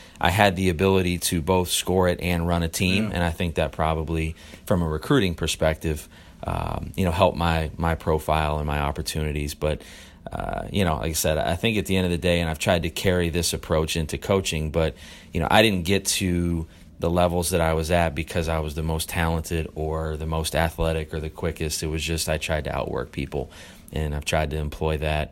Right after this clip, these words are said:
Speaker 1: you know, in my, uh, in my coaching, in the coaching profession as well.
Speaker 2: Visiting with assistant coach Jonathan Holmes on the End of the Week podcast for a Friday presented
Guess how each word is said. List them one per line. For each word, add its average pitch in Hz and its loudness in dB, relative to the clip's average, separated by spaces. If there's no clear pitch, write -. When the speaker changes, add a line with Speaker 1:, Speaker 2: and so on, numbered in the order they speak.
Speaker 1:
you 82 -4
know, 73 -4
in 73 -4
my, 71 -4
uh, 71 -4
in 78 -8
my 76 -4
coaching, 71 -4
in 82 -2
the 78 0
coaching 82 2
profession 76 -2
as 73 -4
well. 78 0
Speaker 2:
Visiting 123 4
with 127 2
assistant 123 2
coach 123 4
Jonathan 117 4
Holmes 120 4
on 110 4
the 107 6
End 123 4
of 117 6
the 113 4
Week 113 2
podcast 110 6
for 107 2
a 95 4
Friday 110 4
presented 107 0